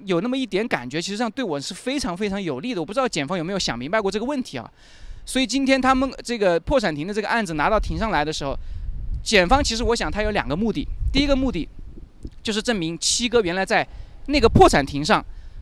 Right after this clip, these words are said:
他被判藐视法庭，民事诉讼的民事法庭被判藐视，对吧？然后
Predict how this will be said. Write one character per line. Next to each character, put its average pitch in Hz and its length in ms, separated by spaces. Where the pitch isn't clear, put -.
他 220 240
被 214 120
判 196 260
藐 165 240
视 - 180
法 110 180
庭， 151 240
民 170 240
事 269 180
诉 240 180
讼 214 160
的 139 200
民 160 260
事 - 160
法 131 160
庭 139 160
被 180 160
判 175 160
藐 131 180
视， - 220
对 175 80
吧？ 147 120
然 165 100
后 180 120